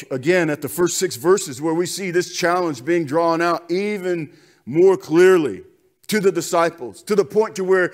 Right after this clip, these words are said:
they responded by saying, "Jesus, increase our faith, 'cause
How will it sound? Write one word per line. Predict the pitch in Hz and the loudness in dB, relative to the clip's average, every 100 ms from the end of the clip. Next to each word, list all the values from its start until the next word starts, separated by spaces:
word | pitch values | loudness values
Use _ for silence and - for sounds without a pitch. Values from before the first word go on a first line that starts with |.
| - | -8
they | 117 127 196 262 | -8 2 2 2
responded | 233 214 - - - 196 226 247 196 175 139 - _ | 0 -4 -6 -10 -2 4 4 4 2 0 -2 -8 _
by | 180 190 | 0 0
saying, | 180 196 170 135 | 2 0 0 -4
"Jesus, | 107 151 254 285 285 294 - - - _ _ _ _ _ _ _ _ _ _ - | -8 -4 0 0 -2 -6 -10 -16 -20 _ _ _ _ _ _ _ _ _ _ -14
increase | 127 123 - 160 165 | -12 -12 -8 -8 -8
our | 156 156 | -8 -8
faith, | 127 123 98 - _ | -10 -12 -14 -20 _
'cause | _ 123 104 95 - - - _ | _ -16 -16 -18 -20 -20 -20 _